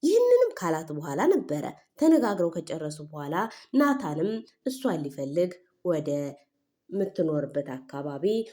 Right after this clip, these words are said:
ወይም ስልኳ ጋር ሲደውል አላነሳለት ብላ ነበረ። በዚህን መሃል ቤዝዬና የ-፣ የዲያራ ወንድም ስልክ ተደዋውለው እያወሩ፣ "ምን ነው ከፋህ?" እያለች፣ ምክንያቱም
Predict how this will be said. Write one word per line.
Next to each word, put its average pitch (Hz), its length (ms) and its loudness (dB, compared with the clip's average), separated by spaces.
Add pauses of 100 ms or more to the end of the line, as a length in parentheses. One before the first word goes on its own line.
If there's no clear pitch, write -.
(160)
ወይም 240 300 6 (200)
ስልኳ 208 400 -2
ጋር 151 140 -6
ሲደውል 139 520 -4 (320)
አላነሳለት 147 760 -6
ብላ 139 140 -8 (100)
ነበረ። 156 340 -4 (640)
በዚህን 440 400 6
መሃል 190 320 2 (240)
ቤዝዬና 180 680 2 (540)
የ-፣ 185 360 4 (1400)
የዲያራ 214 500 4
ወንድም 151 360 0 (300)
ስልክ - 320 -2
ተደዋውለው 147 680 -2 (380)
እያወሩ፣ 160 640 0 (360)
"ምን 311 240 8
ነው 180 180 6
ከፋህ?" 151 500 -6 (300)
እያለች፣ 151 580 0 (320)
ምክንያቱም 247 600 4